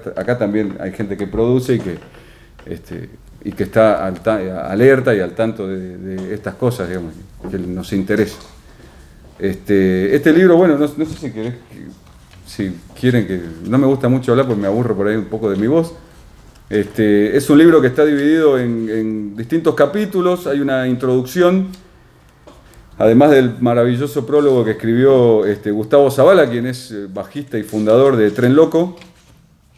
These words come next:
Eh, hay un, hay, este libro comienza con, con una introducción que tiene que ver con un posicionamiento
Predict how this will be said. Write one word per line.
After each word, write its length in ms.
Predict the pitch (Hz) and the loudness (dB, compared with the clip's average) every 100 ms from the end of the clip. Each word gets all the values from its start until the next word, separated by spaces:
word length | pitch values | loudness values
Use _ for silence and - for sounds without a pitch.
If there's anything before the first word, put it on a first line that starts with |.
| _ _ _ - | _ _ _ -4
Eh, 680 | 104 98 95 92 90 90 87 87 87 87 82 78 - - - - | 0 2 2 0 -2 -4 -6 -10 -10 -12 -14 -18 -20 -20 -20 -8
hay 160 | 113 127 | 2 4
un, 160 | 123 | 4
hay, 300 | 113 123 113 - - _ _ - - | 2 0 -2 -6 -20 _ _ -16 -12
este 220 | - 123 | -8 0
libro 300 | 135 151 147 | 4 6 6
comienza 500 | 123 127 156 156 156 | 4 4 4 2 0
con, 580 | 123 113 107 104 101 95 87 _ _ _ _ _ | 0 -2 -4 -6 -8 -12 -14 _ _ _ _ _
con 100 | 117 | 0
una 100 | 139 | 4
introducción 440 | 147 139 127 165 185 | 4 4 2 2 2
que 80 | |
tiene 180 | 139 143 | 2 0
que 60 | 135 | 2
ver 140 | 143 | 2
con 140 | 143 131 | 2 -2
un 140 | 127 | -2
posicionamiento 1300 | 127 123 120 135 123 131 156 151 143 131 123 110 | -4 -4 -4 0 2 4 4 4 2 2 2 -2